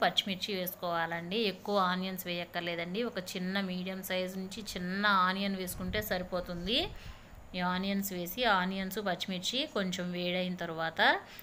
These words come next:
మనం వేడి నీటిలో వేసి నానబెట్టుకున్నాం కదండి రొయ్యలు, మట్టి, ఇసుక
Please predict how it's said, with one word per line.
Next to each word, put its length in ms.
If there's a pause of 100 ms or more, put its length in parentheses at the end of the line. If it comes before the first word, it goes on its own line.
(220)
మనం 200 (100)
వేడి 260
నీటిలో 420
వేసి 260 (140)
నానబెట్టుకున్నాం 800
కదండి 400
రొయ్యలు, 280 (460)
మట్టి, 320 (300)
ఇసుక 240